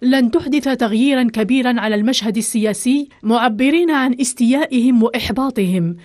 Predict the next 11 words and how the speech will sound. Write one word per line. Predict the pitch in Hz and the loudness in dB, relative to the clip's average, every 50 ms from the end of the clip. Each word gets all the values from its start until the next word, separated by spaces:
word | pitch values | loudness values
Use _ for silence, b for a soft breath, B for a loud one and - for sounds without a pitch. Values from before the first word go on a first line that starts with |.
| B B B | B B B
من | 240 247 247 240 | 0 2 4 4
النخبة | 226 220 233 311 311 - 226 247 240 254 | 4 4 2 2 0 0 0 0 0 -2
السياسية | 240 - - 247 214 220 220 220 - 285 254 240 240 - | -2 -2 -2 0 0 0 0 0 0 0 0 0 0 -2
للبلاد. | 214 196 202 202 180 214 247 262 247 196 175 175 185 - - _ _ _ - | -2 0 0 0 0 0 0 0 -2 -2 -4 -6 -8 -12 -18 _ _ _ 0
نخبة | 233 254 359 339 339 254 254 226 - | 2 2 2 2 0 0 0 0 2
عجزت | 202 196 180 196 240 226 262 240 254 277 - | 2 2 2 2 2 2 2 0 0 0 0
عن | 277 262 247 | -2 -2 -2
إخراج | 285 277 - 277 311 339 320 240 | -2 -2 0 2 2 2 2 2
البلاد | 294 240 214 220 226 226 247 254 214 | 2 2 2 2 2 2 2 2 2
من | 247 240 240 226 226 | 4 4 2 2 0
أزمتها | 214 180 175 226 269 254 233 202 185 214 226 254 277 | 0 0 2 2 2 0 0 -2 0 0 0 0 -2